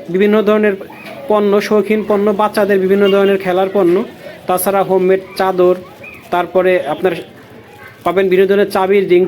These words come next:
টুপি, এই ধরনের জিনিসপত্র আছে। আবার অন্যদিকে যেমন বাচ্চারাও মজা নিয়ে এই মার্কেটে ঘোরাঘুরি করছে, বিভিন্ন পণ্য কিনছে, সেরকম বড়রাও আসছে, তাদের কাছে মজা লাগছে। আসলে এই শুক্রবারের দিনটা তারা সময় কাটাচ্ছে মানুষজনের সাথে, এই তাদের পরিবারের জনের সাথে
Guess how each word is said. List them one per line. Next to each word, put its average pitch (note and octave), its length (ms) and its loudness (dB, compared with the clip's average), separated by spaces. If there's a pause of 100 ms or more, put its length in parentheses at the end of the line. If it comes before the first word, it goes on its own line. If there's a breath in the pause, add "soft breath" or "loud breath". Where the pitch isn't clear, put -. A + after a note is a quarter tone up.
টুপি, G3 420 2
এই A3+ 100 4
ধরনের A3+ 340 2
জিনিসপত্র G3 560 2
আছে। G3 280 -2 (480)
আবার G3 280 0 (100)
অন্যদিকে A3+ 480 2
যেমন A#3 280 2
বাচ্চারাও A3+ 400 0
মজা A3 260 2
নিয়ে A3 180 4
এই A3 140 2
মার্কেটে G#3 380 0
ঘোরাঘুরি G3+ 420 2
করছে, G3+ 220 0
বিভিন্ন G3+ 400 2
পণ্য G#3+ 280 2
কিনছে, G3+ 460 0 (1120 loud breath)
সেরকম B3 400 0
বড়রাও A#3 380 4
আসছে, A#3 240 0
তাদের A3 260 0
কাছে A3 180 2
মজা G3+ 240 2
লাগছে। G#3 260 0
আসলে G#3 360 0
এই G3+ 300 0 (220 loud breath)
শুক্রবারের G#3+ 480 2
দিনটা G3+ 220 2
তারা G3+ 180 2
সময় G3+ 260 0
কাটাচ্ছে G3+ 440 0
মানুষজনের F#3+ 520 2
সাথে, F#3 340 -2 (420 loud breath)
এই E3+ 120 0
তাদের F#3 220 0
পরিবারের G3+ 480 2
জনের F#3+ 180 4
সাথে F#3+ 360 -2